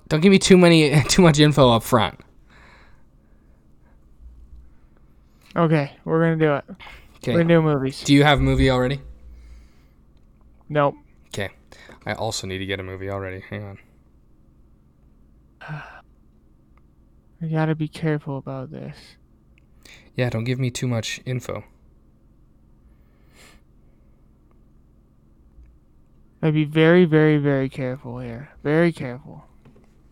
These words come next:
Speaker 2: Okay.
Speaker 1: Oh, I got one. I got one that's gonna throw you off, but might steer you in the right direction.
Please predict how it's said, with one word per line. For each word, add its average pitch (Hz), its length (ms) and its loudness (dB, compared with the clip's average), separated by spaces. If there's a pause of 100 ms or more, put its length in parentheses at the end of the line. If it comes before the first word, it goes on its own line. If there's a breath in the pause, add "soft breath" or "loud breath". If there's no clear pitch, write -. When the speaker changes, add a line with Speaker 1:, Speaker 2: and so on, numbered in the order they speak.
(2500 soft breath)
Speaker 2:
Okay. 143 1500 0 (1900 soft breath)
Speaker 1:
Oh, 131 340 0
I 127 220 2
got 117 320 2
one. 104 360 -4 (100)
I 151 160 4
got 156 220 6
one 131 120 4
that's 123 160 0
gonna 104 220 0
throw 127 280 2
you 131 200 0
off, 139 420 2
but 104 200 -10 (300)
might 117 220 -8
steer 113 220 -8
you 110 140 -8
in 107 100 -12
the 104 40 -12
right 104 180 -10
direction. 98 520 -8